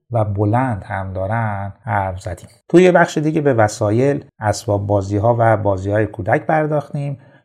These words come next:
و در نهایت از ده باور غلط در مورد تربیت کودک و ده کاری که والد نباید انجام بده در یک سال اول صحبت کردیم.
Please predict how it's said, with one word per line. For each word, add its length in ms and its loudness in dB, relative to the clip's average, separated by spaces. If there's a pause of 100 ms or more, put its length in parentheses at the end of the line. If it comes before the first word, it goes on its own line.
(120)
و 80 4
در 260 6
نهایت 580 0 (400)
از 240 -6
ده 280 4
باور 400 2
غلط 320 0
در 160 0
مورد 340 -2
تربیت 540 0
کودک 460 -2 (160)
و 100 2
ده 320 6
کاری 400 4
که 140 -6
والد 520 2
نباید 480 -2
انجام 380 -4
بده 160 -8
در 200 -2
یک 160 -6
سال 220 -6
اول 480 0 (320)
صحبت 800 0
کردیم. 380 -12